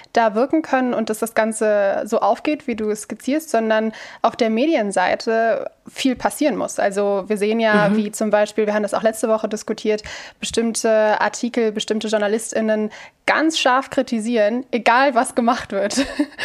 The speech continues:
Speaker 1: Also egal was passiert, es wird irgendwie die ganze Zeit durch den Dreck gezogen. Da kann man irgendwie, also zumindest mein Gefühl als Politiker, Politikerin nicht sagen, "Ja, okay, das, das war ein Fehler und das übrigens auch und das auch."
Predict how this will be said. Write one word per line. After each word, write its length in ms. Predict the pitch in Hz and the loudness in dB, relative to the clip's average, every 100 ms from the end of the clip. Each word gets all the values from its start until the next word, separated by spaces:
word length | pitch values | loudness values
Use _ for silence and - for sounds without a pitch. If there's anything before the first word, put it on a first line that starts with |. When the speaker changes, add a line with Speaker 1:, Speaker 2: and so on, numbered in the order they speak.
| - - | -4 2
Speaker 1:
Also 240 | 247 240 | 2 4
egal 460 | - 233 247 254 269 | 0 2 2 4 4
was 220 | 254 277 | 2 2
passiert, 520 | 285 277 262 285 - - | 2 2 2 2 0 -2
es 160 | 262 | 0
wird 220 | 247 269 262 | 2 0 2
irgendwie 380 | 254 247 262 | 0 0 -4
die 100 | 247 | -2
ganze 280 | 240 247 262 | 0 0 -2
Zeit 520 | - 220 220 226 - | 0 0 0 -2 -6
durch 160 | 240 247 | -2 -2
den 120 | 240 | -2
Dreck 200 | 220 247 | -2 -2
gezogen. 500 | 220 - 208 202 240 262 - - - | -4 -6 -4 -4 -6 -8 -14 -20 -4
Da 80 | 196 | -2
kann 180 | - 262 | 0 2
man 140 | 370 | 2
irgendwie, 540 | 202 190 196 - 208 - | 0 -2 -4 -8 -4 -2
also 180 | 202 | -2
zumindest 400 | - 233 220 202 | -2 -2 -2 0
mein 180 | 208 202 | 0 0
Gefühl 320 | 202 - 233 | -2 -4 -2
als 180 | - - | 0 -2
Politiker, 360 | - 214 226 214 | -4 -6 -2 -2
Politikerin 480 | 220 - 202 202 202 | -4 -6 -4 -2 -4
nicht 140 | 185 | -2
sagen, 300 | 202 190 190 - - - | 0 0 -2 -8 -14 -4
"Ja, 160 | 185 | -2
okay, 180 | 214 220 | -2 0
das, 280 | - - - | -2 -2 -10
das 140 | 196 | -6
war 80 | 185 | -6
ein 60 | 185 | -4
Fehler 220 | 185 - | -2 0
und 100 | 247 | 0
das 120 | 262 | 0
übrigens 400 | 254 220 196 190 | 0 -2 -2 -2
auch 200 | - - | -4 -2
und 120 | 226 | -2
das 120 | 254 - | -2 0
auch." 320 | - - | -2 -2